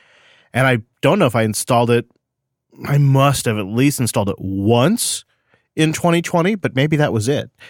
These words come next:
I really have over the years just sort of, and I'm not, this is not a brag.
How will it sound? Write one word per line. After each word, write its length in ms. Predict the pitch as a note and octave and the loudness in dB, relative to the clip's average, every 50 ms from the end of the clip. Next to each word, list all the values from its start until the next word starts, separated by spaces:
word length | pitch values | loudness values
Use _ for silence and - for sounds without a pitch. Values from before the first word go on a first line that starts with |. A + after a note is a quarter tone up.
| - - - | -14 -4 -2
I 60 | B2+ | -2
really 420 | B2+ B2 B2+ C#3+ E3 G3+ G#3+ G#3 | 0 0 2 2 2 2 2 2
have 380 | E3+ C#3+ E3 D3+ C#3 B2+ A#2 B2+ | 2 2 4 4 2 2 2 2
over 200 | C3+ C3+ C3 C3+ | 0 0 2 2
the 120 | B2 B2 | 2 2
years 320 | A#2+ B2+ C3 A#2+ G#2+ G#2 - | 2 2 2 0 0 -2 -4
just 220 | - B2 - - | -6 -6 -4 -2
sort 160 | - C#3 B2 | -2 0 0
of, 120 | A#2+ A2 - - - - - _ _ | -2 -4 -6 -12 -20 -20 -20 _ _
and 60 | - F#3 | -2 0
I'm 60 | E3 | 2
not, 220 | C#3+ G#2+ F#2+ - | 2 0 -2 -2
this 140 | - E3 D#3 | -4 -2 0
is 40 | E3 | 2
not 140 | C#3 G#2 F#2+ | 2 0 0
a 20 | |
brag. 420 | F2 - C3+ C3 G2+ G2+ A#2 C3+ | 0 2 2 2 2 0 -2 -6